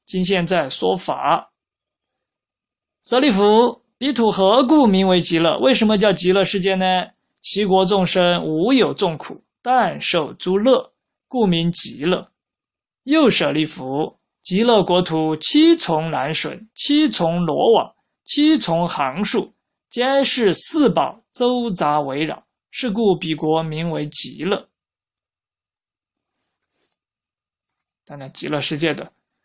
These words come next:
这个风光啊，无限的好啊。这里呢，先介绍这么多啊，为了让大家生起心愿之心啊，啊，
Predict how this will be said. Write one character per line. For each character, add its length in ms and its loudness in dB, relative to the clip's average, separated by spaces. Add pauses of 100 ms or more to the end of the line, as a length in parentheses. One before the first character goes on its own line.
(100)
这 100 -20
个 60 -20
风 360 0
光 380 0
啊， 160 -10
无 240 -8
限 260 2
的 60 -2
好 220 -4
啊。 160 -20 (760)
这 120 -2
里 120 -2
呢， 240 -8
先 300 -4
介 240 0
绍 180 0
这 120 -4
么 120 -12
多 200 -12 (1080)
啊， 360 -20 (1300)
为 160 0
了 100 2
让 180 2
大 160 0
家 160 -2
生 220 -2
起 300 -2 (260)
心 440 -4
愿 220 -2
之 140 -8
心 260 -2
啊， 120 -20 (760)
啊， 120 -20